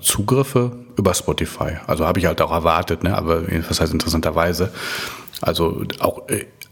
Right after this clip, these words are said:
Apple Music ist nicht mehr annähernd, ähm, an den Zahlen, die wir auf Spotify haben, also die halt auch wenig sind, ne? Also es klingt immer an, nicht mehr annähernd.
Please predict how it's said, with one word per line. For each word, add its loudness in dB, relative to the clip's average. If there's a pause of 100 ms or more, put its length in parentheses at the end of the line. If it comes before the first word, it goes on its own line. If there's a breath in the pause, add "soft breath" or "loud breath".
(100)
Apple -2
Music 2
ist -2
nicht -2
mehr 2 (320)
annähernd, -2 (540)
ähm, 0 (800 loud breath)
an 2
den 2
Zahlen, 2
die 0
wir 2
auf 0
Spotify 0
haben, 2
also 2
die 0
halt 0
auch 0
wenig 4
sind, -2
ne? 2
Also -2
es -6
klingt 0
immer -2
an, 0
nicht 0
mehr 2
annähernd. -2